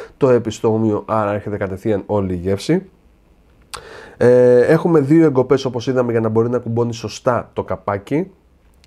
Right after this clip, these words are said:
Και είδαμε και κάποια extra cup, τα οποία πωλούνται στο εμπόριο. Υπάρχουν το ίδιο ακριβώς με αυτό εδώ σε,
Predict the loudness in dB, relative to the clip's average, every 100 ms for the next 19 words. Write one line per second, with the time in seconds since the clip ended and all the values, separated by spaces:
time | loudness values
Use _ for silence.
0 | -4 0 0 0 0 -2 -6 -10 -6 -6
1 | -6 -8 -8 -4 -4 -4 -6 -8 -4 -2
2 | -2 -2 -10 -20 -20 -16 -2 2 2 2
3 | 0 0 -2 -4 -4 -4 0 0 0 -2
4 | -4 -2 -2 -2 -10 -10 -20 _ -2 0
5 | 0 0 -2 -2 -6 -2 0 -2 -4 -4
6 | -4 -4 -4 -2 -2 0 0 0 -4 -16
7 | _ -6 -2 0 -2